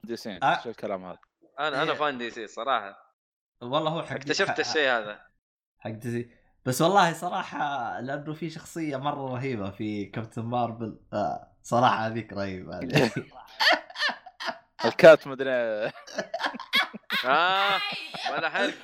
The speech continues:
Speaker 2: آه، بس، بس، آه، وقف.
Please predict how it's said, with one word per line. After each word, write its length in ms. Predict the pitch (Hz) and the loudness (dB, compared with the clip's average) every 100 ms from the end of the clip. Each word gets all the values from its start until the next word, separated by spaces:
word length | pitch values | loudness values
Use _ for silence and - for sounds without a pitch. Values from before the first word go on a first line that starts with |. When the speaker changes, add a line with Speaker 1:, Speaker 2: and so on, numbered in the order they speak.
| - - _ _ 440 440 440 427 370 - - - - - - _ | -20 -20 _ _ -10 -6 -6 -4 -6 -8 -14 -16 -16 -18 -20 _
Speaker 2:
آه، 1300 | 480 494 494 466 370 403 392 381 349 320 294 294 262 _ _ _ - | 2 4 4 2 -2 -8 -12 -10 -10 -12 -14 -18 -18 _ _ _ -6
بس، 240 | 160 160 220 - | -4 0 -2 -2
بس، 360 | 175 185 185 - | -4 -4 -4 -4
آه، 480 | 165 - - - - - - | -4 -6 -10 -14 -14 -14 -8
وقف. 580 | 160 262 196 135 - _ | -2 -2 -2 -8 -10 _